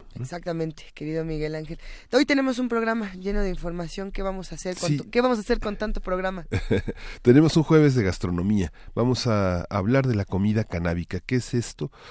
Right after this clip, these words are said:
Speaker 1: Con Hugo Aranza Salinas, que es,
Speaker 2: <laughs>
Speaker 1: eh, un chef canábico medicinal.
Speaker 2: Guarde usted, guarde, querido Radio Escucha, <laughs> todos sus chistes sobre comida canámi-,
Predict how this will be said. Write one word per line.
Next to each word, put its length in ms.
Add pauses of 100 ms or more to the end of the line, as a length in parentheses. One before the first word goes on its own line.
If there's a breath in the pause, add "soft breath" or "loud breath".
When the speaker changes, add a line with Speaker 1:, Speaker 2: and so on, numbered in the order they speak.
(140 loud breath)
Speaker 1:
Con 340
Hugo 280
Aranza 300
Salinas, 640
que 80
es, 200
Speaker 2:
<laughs> 40
Speaker 1:
eh, 80
un 180
chef 360 (120)
canábico 640 (360 loud breath)
medicinal. 640 (360 loud breath)
Speaker 2:
Guarde 380
usted, 500 (300)
guarde, 380
querido 320
Radio 260
Escucha, 440 (180)
<laughs> 220
todos 460
sus 180
chistes 460
sobre 280
comida 380
canámi-, 480